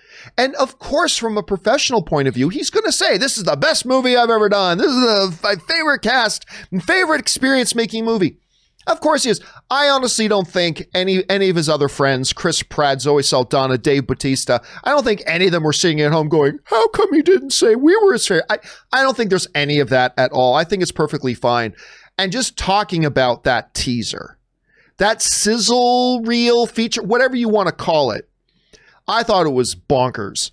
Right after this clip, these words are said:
Like, absolutely lunatic level craziness. And I cannot wait for them to, to debut this. I, it sucks that it's still a year away,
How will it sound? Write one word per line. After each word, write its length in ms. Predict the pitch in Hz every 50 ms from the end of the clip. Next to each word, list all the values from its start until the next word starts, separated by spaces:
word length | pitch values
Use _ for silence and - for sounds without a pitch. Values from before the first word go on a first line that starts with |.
| _ _
Like, 200 | - 170 165 160 - -
absolutely 1000 | - 202 214 233 220 - - - 220 180 160 160 156 147 147 147 143 139 135 135 _ _ _ _ _ _ _ _ _ _ _ _ _ _ -
lunatic 880 | - 156 156 156 165 175 202 226 226 214 208 175 - - 190 165 -
level 520 | - 139 143 139 139 123 135 135 127 127 120
craziness. 920 | - - - - 170 156 147 147 143 131 - 123 113 104 104 101 - - - - - - - - - _ _ -
And 340 | - 151 156 151 156 151 135 - _ -
I 300 | 151 175 190 202 208 208
cannot 800 | 202 - - - 269 214 170 165 160 156 151 147 143 139 - _ -
wait 640 | 131 117 101 113 120 127 147 143 131 117 104 - _ _ _ - - - _ _ -
for 140 | - 175 151
them 280 | 135 151 151 151 151 143
to, 160 | - - 143
to 180 | - - 156
debut 460 | 131 - 156 151 156 151 139 147 147 147
this. 200 | 143 147 147 -
I, 120 | 165 143
it 180 | 147 156 - -
sucks 400 | - - - 226 220 - - -
that 120 | 214 190
it's 160 | 185 165 -
still 480 | - - - 180 170 165 160 165 156 - _ _ _ _ _ _ -
a 60 | 156
year 280 | 151 139 139 151 160
away, 540 | 156 147 147 139 131 131 131 131 131 131 131